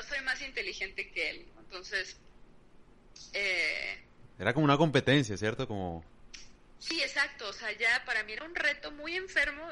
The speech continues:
Speaker 1: yo lo sé, yo lo reconozco, era muy enfermo.
Speaker 2: Sí.
Speaker 1: Entonces, eh, yo fingí que estaba dormida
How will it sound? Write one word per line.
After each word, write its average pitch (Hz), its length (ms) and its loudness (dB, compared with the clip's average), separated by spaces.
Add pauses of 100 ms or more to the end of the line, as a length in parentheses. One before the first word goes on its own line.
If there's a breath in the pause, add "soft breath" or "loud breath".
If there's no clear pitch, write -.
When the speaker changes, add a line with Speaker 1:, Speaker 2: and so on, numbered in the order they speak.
(120)
Speaker 1:
yo 214 180 -2
lo 254 260 -4
sé, 233 300 -4
yo 202 80 -8
lo 202 100 -8
reconozco, 202 520 -12
era 175 160 -4
muy 208 300 -4
enfermo. 196 460 -2 (680)
Speaker 2:
Sí. 80 400 -8 (160)
Speaker 1:
Entonces, 196 760 -6
eh, 170 260 -4 (2500)
yo 240 400 0
fingí 294 640 -6
que 269 80 -2
estaba 226 360 0
dormida 233 680 -8